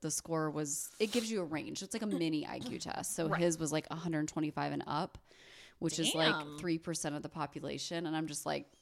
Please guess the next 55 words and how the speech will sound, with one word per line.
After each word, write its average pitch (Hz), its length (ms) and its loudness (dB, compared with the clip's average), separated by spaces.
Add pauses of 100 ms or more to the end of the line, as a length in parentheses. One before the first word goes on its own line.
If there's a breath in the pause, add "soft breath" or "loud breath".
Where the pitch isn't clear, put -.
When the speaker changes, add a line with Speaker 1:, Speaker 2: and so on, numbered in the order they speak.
(120)
Speaker 1:
he's 190 160 -6
like, 185 160 -2
"Do 170 80 -6
you 165 80 0
wanna 185 220 0
try 220 200 -2
it?" 208 40 0
And 196 80 -2
I'm 196 100 -2
like, 185 320 2
Speaker 2:
Not 185 320 0
really. 226 420 4
Speaker 1:
"Mm, 427 360 -6
will 247 80 4
you 254 140 4
be 339 100 6
attracted 247 500 2
to 302 100 0
me 311 140 4
still 302 360 8
if 302 100 6
I 214 60 12 (100)
take - 140 8
this 233 200 8
and 202 80 10
I'm 185 100 4
stupid?" 202 600 4
Speaker 2:
<laughs> 311 40 4 (760 loud breath)
Speaker 1:
I 202 120 6
didn't 196 180 6
say 175 140 8
that, 165 160 6
but 190 80 8
I - 20 8
was 202 100 4
like, 247 220 2
"I 339 160 8
don't 262 100 6
know, 214 140 4
maybe." 214 400 4
And 170 100 4
then 165 80 4
I 165 40 4
was 165 100 2
like, 175 160 0
"Yeah, 170 120 4
I'll 160 100 4
do 156 160 -2
it." 165 160 -4
So - 100 -4
I, 262 240 0
I 220 180 0
actually 214 380 0
got 175 320 0
seven. 170 560 0